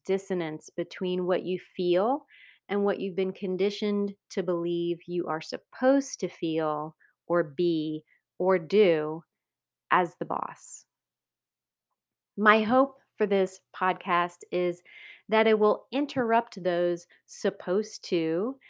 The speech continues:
messages and help you create practices for the culture you want to create that will also be enriching for the team. Because at the end of the day, we're all humans,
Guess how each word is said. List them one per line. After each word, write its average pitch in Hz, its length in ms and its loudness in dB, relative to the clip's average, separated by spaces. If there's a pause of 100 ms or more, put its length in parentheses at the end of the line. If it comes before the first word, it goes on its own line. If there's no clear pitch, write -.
(200)
messages 185 760 0 (800)
and 269 320 4 (160)
help 320 280 0
you 339 100 4
create 262 460 0
practices 214 720 -2
for - 160 -6
the 196 120 -4
culture 202 720 -6
you 311 680 2 (140)
want 180 340 -4
to 180 120 -8
create 165 600 -4 (260)
that 202 140 0
will 208 300 0
also 262 400 2
be 220 220 -2
enriching 175 720 -6 (160)
for 170 80 -6
the 160 100 -4
team. - 400 -8
Because 208 380 2 (120)
at 208 100 0
the - 180 -2
end 285 140 2
of 262 60 -2
the 226 100 2
day, 190 480 2 (120)
we're 170 220 -4
all 185 220 0
humans, 196 760 -2